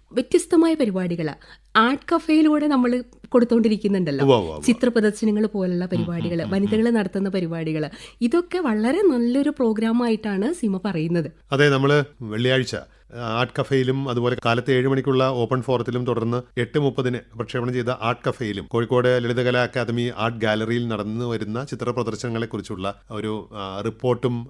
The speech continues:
Speaker 2: അതിലെ ചിത്രകാരികളുടെ അഭിപ്രായങ്ങളും, ആ, സമൂഹത്തെക്കുറിച്ചുള്ള അവരുടെ ചിത്രരചനാ ജീവിതത്തെക്കുറിച്ചുള്ള കാഴ്ചപ്പാടുകളൊക്കെ വിശദമായി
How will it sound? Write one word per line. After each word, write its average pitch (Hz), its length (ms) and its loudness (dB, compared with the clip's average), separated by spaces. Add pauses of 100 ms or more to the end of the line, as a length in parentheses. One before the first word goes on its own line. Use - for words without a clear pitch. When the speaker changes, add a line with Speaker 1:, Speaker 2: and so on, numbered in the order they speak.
Speaker 2:
അതിലെ 110 320 -2
ചിത്രകാരികളുടെ 110 880 -4 (340)
അഭിപ്രായങ്ങളും, 113 920 -4
ആ, 101 320 -8
സമൂഹത്തെക്കുറിച്ചുള്ള 110 1000 -6 (100)
അവരുടെ 117 420 -2
ചിത്രരചനാ 113 680 -2
ജീവിതത്തെക്കുറിച്ചുള്ള 107 1120 -2
കാഴ്ചപ്പാടുകളൊക്കെ 117 840 -4 (160)
വിശദമായി 147 520 0